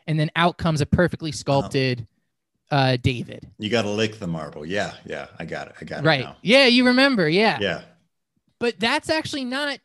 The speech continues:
Speaker 1: normally, you know, what happens. You kinda, when you're sculpting something, you chisel a little bit here, you chisel a little bit there.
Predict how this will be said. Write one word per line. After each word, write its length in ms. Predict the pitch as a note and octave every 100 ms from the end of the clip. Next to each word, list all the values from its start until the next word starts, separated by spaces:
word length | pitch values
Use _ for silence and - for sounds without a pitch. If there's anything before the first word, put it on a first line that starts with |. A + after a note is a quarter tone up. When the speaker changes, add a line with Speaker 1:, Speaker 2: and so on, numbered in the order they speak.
| _
Speaker 1:
normally, 560 | G3 G#3 B3 C#4 C4 C4 B3+ A#3+ G#3
you 140 | G#3
know, 380 | A3+ A#3+ B3 A#3 _ _ _ _ -
what 220 | G3 -
happens. 680 | A3+ C#4+ - D#3+ B2+ A#2+ -
You 240 | F3+ G#3
kinda, 640 | - G3 A3 A3 G#3+ G3+ F3
when 180 | G3 G#3
you're 120 | G#3+
sculpting 500 | - G#3+ B3 B3 G#3+
something, 320 | F#3 E3 D#3+
you 80 | D3
chisel 420 | - F3+ F#3+ F#3
a 20 |
little 180 | F#3 F3
bit 100 | D#3+
here, 340 | D3+ A#3 A3+
you 120 | A3 D#3+
chisel 280 | - F3 E3+
a 40 |
little 160 | D#3 D#3
bit 120 | -
there. 420 | B3 A#3 A3+